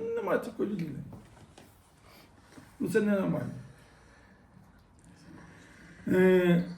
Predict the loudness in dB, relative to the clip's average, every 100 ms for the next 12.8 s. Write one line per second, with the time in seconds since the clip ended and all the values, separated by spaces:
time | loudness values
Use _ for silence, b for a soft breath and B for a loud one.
0 | B B B B -20 0 4 6 6 4
1 | 6 6 4 0 0 0 0 0 -2 -2
2 | 0 2 2 0 0 0 0 -2 -2 -2
3 | -2 0 2 2 0 -2 -4 -2 -2 -2
4 | -4 -6 -6 -6 -6 -2 0 0 -2 -6
5 | -8 -14 -20 _ _ _ -8 -4 -2 -2
6 | -4 -8 -12 -20 -20 -20 0 4 4 2
7 | -2 -4 -4 -2 2 2 2 -4 -4 0
8 | 0 0 -2 -2 -4 -6 -8 -10 -10 -6
9 | -2 -2 -2 -2 -2 -4 -6 -8 -8 -8
10 | -6 -4 -4 -4 -6 -4 -2 0 0 -2
11 | -4 -4 -4 -4 -6 -8 -10 -12 -16 -16
12 | -10 -8 -6 -6 -6 -8 -8